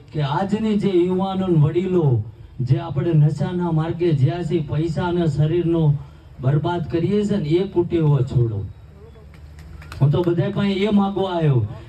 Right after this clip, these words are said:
કારણ કે આ સમિતિ કોઈ મારો વ્યવહાર નથી ને મારી ફી નથી અને મારે કંઈ લેવાની અપેક્ષાય નથી ભાઈ, કે કંઈક આ જગતને દેવું છે.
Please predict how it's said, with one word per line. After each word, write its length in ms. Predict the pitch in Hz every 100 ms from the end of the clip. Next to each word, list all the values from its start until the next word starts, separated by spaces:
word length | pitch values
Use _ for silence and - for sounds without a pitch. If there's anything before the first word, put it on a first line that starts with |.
| -
કારણ 180 | 143 175
કે 120 | 190
આ 180 | - 190
સમિતિ 720 | - 190 208 220 220 214 202 - - -
કોઈ 140 | 185 208
મારો 280 | 214 226 233
વ્યવહાર 360 | 226 240 254 247
નથી 260 | 254 262 247
ને 80 |
મારી 260 | 233 240 247
ફી 380 | - 254 262 226
નથી 400 | 202 151 131 113 - - - - - - - - - - -
અને 140 | 247
મારે 260 | 254 147 196
કંઈ 440 | 208 208 208 202 -
લેવાની 500 | 127 151 185 196 190
અપેક્ષાય 600 | 156 - 180 - 165 143
નથી 380 | 123 113 107 107
ભાઈ, 220 | 92 - - - - - - - - - - - -
કે 100 | 147
કંઈક 320 | 147 180 202 - -
આ 100 | 156
જગતને 540 | 156 143 165 175 175 160 127
દેવું 380 | 123 147 147 120
છે. 200 | 107